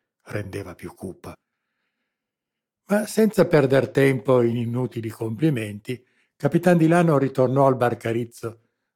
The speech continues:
dove si fece portar su quella cesta di pesce. E siccome il vento non accennava a rinforzare e bisognava perciò aspettare qualche ora prima di poter mettere all'ancora, ordinò ai suoi uomini di recarsi a bordo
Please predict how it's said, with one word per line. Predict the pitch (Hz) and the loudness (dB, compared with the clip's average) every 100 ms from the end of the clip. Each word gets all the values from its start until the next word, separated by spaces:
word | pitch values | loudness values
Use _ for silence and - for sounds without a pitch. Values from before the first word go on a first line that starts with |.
| - | -4
dove | 131 127 | -2 -2
si | - | -2
fece | 127 123 123 | -2 -2 -2
portar | 120 - 107 104 | -4 -6 -8 -8
su | - 113 | -6 -6
quella | 107 95 | -8 -14
cesta | 95 107 95 104 | -10 -10 -8 -12
di | 95 | -12
pesce. | - 95 78 - 80 _ _ _ _ _ _ _ | -14 -14 -14 -18 -20 _ _ _ _ _ _ _
E | - | -6
siccome | - 127 165 170 139 | -4 0 2 4 2
il | 110 | 0
vento | 123 131 117 120 | 0 0 -2 -4
non | 110 110 | -2 -4
accennava | 104 - 107 104 117 120 | -6 -10 -12 -6 -4 -2
a | 113 | -4
rinforzare | 110 107 101 101 - 131 123 104 95 _ _ _ _ _ | -4 -10 -14 -10 -2 0 0 -2 -10 _ _ _ _ _
e | - | -2
bisognava | 135 135 143 143 147 139 | 0 2 4 4 2 2
perciò | 127 - 139 | 0 0 0
aspettare | 131 120 107 143 131 | 0 -2 -2 0 0
qualche | - 151 - 139 | 0 0 2 4
ora | 143 127 104 - _ _ _ | 6 4 0 -8 _ _ _
prima | - 120 113 | -6 -2 -2
di | 113 | -4
poter | 110 117 110 | -4 -4 -2
mettere | 120 120 117 | -2 -2 -4
all'ancora, | 107 104 107 92 85 - - - _ _ _ _ _ _ _ | -6 -6 -8 -10 -14 -14 -14 -16 _ _ _ _ _ _ _
ordinò | 175 190 185 127 113 | 2 4 4 4 2
ai | 113 | -2
suoi | - 143 | 0 2
uomini | 147 185 185 143 | 4 4 2 0
di | 123 | 0
recarsi | 120 - 143 123 127 | -2 0 -2 0 -2
a | |
bordo | 120 127 131 139 151 - | 2 2 2 2 -4 -6